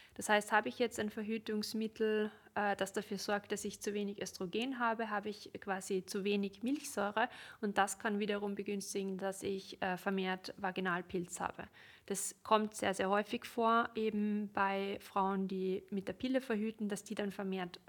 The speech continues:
an Scheidenpilz erkranken. Genauso ist es mit anderen Verhütungsmitteln wie zum Beispiel Spiralen. Dadurch, dass es ja quasi wie so eine Art Fremdkörper ist, der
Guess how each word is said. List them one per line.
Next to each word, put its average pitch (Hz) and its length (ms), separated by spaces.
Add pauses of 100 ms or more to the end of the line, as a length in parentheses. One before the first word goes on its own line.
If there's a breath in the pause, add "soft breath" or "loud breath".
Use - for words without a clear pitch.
(120)
an 180 380
Scheidenpilz 185 1000
erkranken. 175 680 (840 loud breath)
Genauso 202 500
ist - 420
es 185 460
mit 190 500 (680 soft breath)
anderen 208 440
Verhütungsmitteln 196 1000
wie 190 160
zum 190 220
Beispiel 185 680 (140)
Spiralen. 202 760 (1600 loud breath)
Dadurch, 190 340
dass 190 200
es 190 160
ja 202 120
quasi 196 840
wie 202 180
so 202 140
eine 190 240
Art 180 380
Fremdkörper 240 960
ist, 302 460
der 196 380